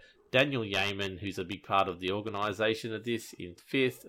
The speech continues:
Bo Albert, after spinning early on and having to get a spare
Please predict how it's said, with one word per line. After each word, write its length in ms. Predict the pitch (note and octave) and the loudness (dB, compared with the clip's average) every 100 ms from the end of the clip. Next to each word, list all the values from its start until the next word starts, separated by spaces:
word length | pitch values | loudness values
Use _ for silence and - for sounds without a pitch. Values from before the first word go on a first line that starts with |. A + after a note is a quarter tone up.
| A#2+ | 0
Bo 240 | E3+ F#3+ | 2 4
Albert, 400 | G#2+ D3+ D3 F2+ - | 2 2 0 -2 2
after 320 | F#2+ - G2+ | 0 2 -8
spinning 480 | - - B2 A2+ G#2 | -8 -4 -4 -2 0
early 280 | F#2+ F#2 G2 | 0 2 2
on 300 | A2 G2 F2+ | 4 2 -2
and 100 | F#2 | -4
having 240 | G2 G2 | -4 -4
to 80 | F2+ | -4
get 120 | F#2+ | -4
a 80 | F2+ | -4
spare 280 | - F#2 | -4 -4